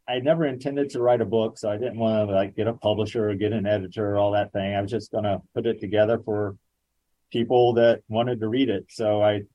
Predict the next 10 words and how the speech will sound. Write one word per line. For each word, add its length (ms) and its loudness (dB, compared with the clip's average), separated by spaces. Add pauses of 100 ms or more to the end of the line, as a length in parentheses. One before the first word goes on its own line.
(100)
did 140 -2
the 80 -4
self-publishing 800 0
thing 200 -6
on 160 -2
Amazon. 580 -2
I 340 0 (360)
put 120 0
it 120 2
out. 320 6